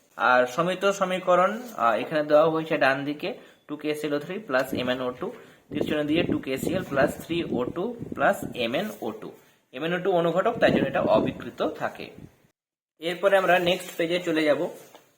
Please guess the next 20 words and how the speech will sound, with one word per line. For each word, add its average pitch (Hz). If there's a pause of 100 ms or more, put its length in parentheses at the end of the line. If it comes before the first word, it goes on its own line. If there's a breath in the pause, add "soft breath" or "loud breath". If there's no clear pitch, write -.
(280)
দেখো, 151 (880)
এখানে 165 (140)
এক্স 170
মৌলের 165
পরমাণুতে 151
দুটি 151
নিউট্রন 147
যোগ 139
করলে 180
ওয়াই 160 (260)
মৌলের 127
সৃষ্টি -
হয়। 87 (240)
এক্স 180
এরকম 160
একটা 165
মৌল, 156
পারমাণবিক 139
সংখ্যা 147
সতেরো, 147